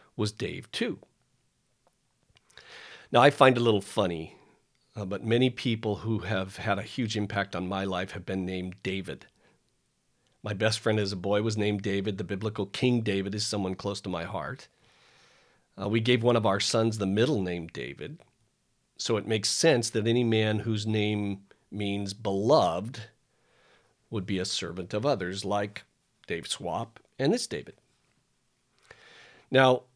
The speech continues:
while not on the mission field, Dave and his wife ran quite a unique repair business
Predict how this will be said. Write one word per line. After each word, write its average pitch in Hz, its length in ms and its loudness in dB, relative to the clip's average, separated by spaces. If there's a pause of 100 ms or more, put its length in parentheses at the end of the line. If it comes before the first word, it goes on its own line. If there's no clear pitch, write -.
(720)
while 139 240 6
not 165 440 6
on 143 200 4
the 113 80 4
mission 110 480 2
field, 76 520 -10
Dave 139 220 2
and 135 80 2
his 113 180 2
wife 101 400 0
ran 95 220 -2
quite 160 500 -2
a 143 120 0
unique 101 560 -4
repair 113 480 -4
business 92 640 -6